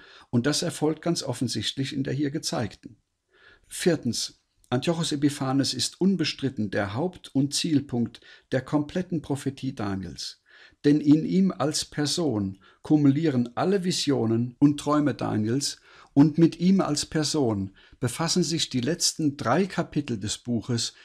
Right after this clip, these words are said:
in auffallender Ausführlichkeit. Fünftens, der Umstand, dass der Beginn der Herrschaft von Antiochus Epiphanes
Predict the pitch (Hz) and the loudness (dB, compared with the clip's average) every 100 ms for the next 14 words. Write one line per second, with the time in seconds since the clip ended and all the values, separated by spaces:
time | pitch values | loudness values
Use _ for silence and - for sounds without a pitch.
0 | - _ 127 117 110 - 117 147 - 123 | -20 _ 4 4 2 0 2 2 -2 -2
1 | 117 107 95 90 92 - 90 85 - - | 0 0 -2 -4 -6 -6 -8 -8 -10 -10
2 | 85 - - _ _ _ _ - - - | -10 -12 -20 _ _ _ _ -20 -20 -14
3 | - 175 160 - 113 - - _ _ _ | 0 0 0 -2 -4 -2 -8 _ _ _
4 | _ 127 - 196 180 - 120 113 - _ | _ 0 4 2 2 2 2 0 -4 _
5 | 127 - 131 117 117 151 190 151 143 160 | -2 0 -2 -2 0 2 2 0 0 -2
6 | 135 131 113 - 117 - 117 147 147 139 | -4 -4 -6 -2 -2 -2 -4 -4 -4 -6
7 | 131 123 117 143 120 110 107 | -6 -8 -6 -2 0 0 -2